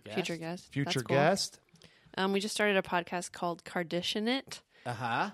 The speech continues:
Speaker 2: where we, um, talk about all things Kardashian, and it's very fun. And, um,
Speaker 1: And it's not just about the T V show.
Speaker 2: Yeah, it's not about the T V show. It's about, like, everything that they've done, like, all, uh,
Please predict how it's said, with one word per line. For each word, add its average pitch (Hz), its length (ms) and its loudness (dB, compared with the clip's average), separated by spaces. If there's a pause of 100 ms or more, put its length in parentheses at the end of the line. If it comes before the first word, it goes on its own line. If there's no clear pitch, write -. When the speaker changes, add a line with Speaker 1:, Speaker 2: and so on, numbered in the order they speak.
Speaker 2:
where 175 460 -2
we, 175 280 -2
um, 160 460 -4
talk 165 300 -6
about 147 500 -6
all 156 140 -8
things 156 300 -12
Kardashian, 160 840 -10 (160)
and 170 220 -6
it's - 520 -10
very 160 220 -8
fun. 160 320 -10
And, 175 200 -8 (720)
um, 165 520 -4 (180)
Speaker 1:
And 147 120 -2
it's 147 160 -10
not 156 160 -6
just 147 220 -8
about 131 240 -2
the 123 60 -16
T - 140 -10
V 120 140 -6
show. - 160 -10 (260)
Speaker 2:
Yeah, 226 240 10
it's 190 100 4
not 277 120 6
about 320 120 6
the 294 80 0
T 262 120 -2
V 247 80 0
show. 233 100 2
It's 220 80 0
about, 214 140 2
like, 208 180 0
everything 180 880 0
that 170 200 -4
they've 156 160 -4
done, 156 180 -6
like, 143 180 -6
all, - 220 -4
uh, - 120 -4